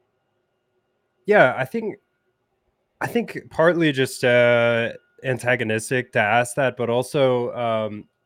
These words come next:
I think it's an important question. It's one I didn't ask myself when I encountered,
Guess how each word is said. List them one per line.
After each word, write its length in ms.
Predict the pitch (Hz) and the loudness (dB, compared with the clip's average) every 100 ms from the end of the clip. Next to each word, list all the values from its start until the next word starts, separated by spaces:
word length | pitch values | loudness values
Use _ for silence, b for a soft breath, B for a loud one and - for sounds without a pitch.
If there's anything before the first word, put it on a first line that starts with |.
| _ | _
I 100 | 131 | -6
think 160 | 185 | -4
it's 120 | 196 196 | -4 -4
an 60 | |
important 360 | 156 - 151 - | -6 -6 -8 -6
question. 460 | 117 120 - 175 | -6 -6 -6 -6
It's 180 | 175 - | -6 -6
one 160 | 135 131 | -4 -4
I 60 | |
didn't 220 | 120 123 117 | -2 -6 -6
ask 280 | 101 113 | -8 -8
myself 520 | 135 113 - 120 123 135 | -8 -10 -6 -6 -8 -10
when 100 | 113 | -8
I 140 | 107 | -8
encountered, 580 | 101 107 104 107 101 | -8 -8 -6 -6 -8